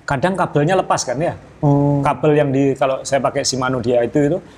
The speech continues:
Speaker 1: kabel yang di shifter ini, yang di dalam karetnya itu
Speaker 2: Lepas.
Speaker 1: terlepas ya, itu, sehingga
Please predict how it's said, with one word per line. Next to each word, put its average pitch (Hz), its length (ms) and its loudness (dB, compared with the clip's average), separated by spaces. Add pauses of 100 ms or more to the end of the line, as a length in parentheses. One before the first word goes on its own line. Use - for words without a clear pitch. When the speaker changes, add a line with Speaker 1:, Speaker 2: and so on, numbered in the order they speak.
(120)
Speaker 1:
kabel 147 340 2
yang 143 120 2
di 131 80 2
shifter 160 380 0
ini, 202 260 0
yang 160 120 2
di 127 80 2
dalam 135 560 0
karetnya 151 500 -2
itu 202 260 2 (280)
Speaker 2:
Lepas. 120 540 -2
Speaker 1:
terlepas 151 440 0
ya, 135 240 0
itu, 113 180 -6
sehingga 156 320 2